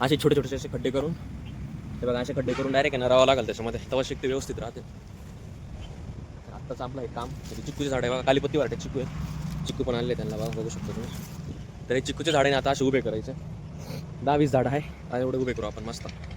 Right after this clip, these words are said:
हिने कसं आहे, पक्क राहील खाली, असं खड्डं उभं केलं आहे, नंतर झाड ठेवलं ना, असं दाबून देतं इथे, म्हणजे कसं जास्त वारा आला ना, ते पडणार नाही. आता असं तिथं पाणी मारायचं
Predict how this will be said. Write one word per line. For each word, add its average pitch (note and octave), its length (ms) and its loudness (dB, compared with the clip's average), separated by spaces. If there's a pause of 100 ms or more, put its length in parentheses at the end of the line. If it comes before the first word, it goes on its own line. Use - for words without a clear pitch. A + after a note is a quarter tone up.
(520)
हिने C#3+ 160 8
कसं D#3+ 160 10
आहे, D3+ 60 10
पक्क D#3+ 260 8
राहील D#3+ 180 10
खाली, A#2 200 8 (1000)
असं - 100 -10
खड्डं B2 140 2
उभं C3+ 120 6
केलं C3+ 160 4
आहे, C3+ 100 0 (600)
नंतर B2 480 4
झाड B2 200 0
ठेवलं B2 220 -2
ना, B2+ 60 -2
असं B2+ 180 -6
दाबून A#2 240 2
देतं A#2+ 180 -2
इथे, A#2+ 220 -4 (600)
म्हणजे A2 180 -4
कसं C#3 180 -6 (720)
जास्त C#3 180 8
वारा C3+ 260 10
आला C#3 100 4
ना, C3 60 -2
ते C3+ 60 -4
पडणार C3+ 260 2
नाही. A#2 120 -2
आता A2 240 -8
असं B2+ 160 -4
तिथं C#3+ 120 0
पाणी B2+ 240 0
मारायचं B2+ 340 2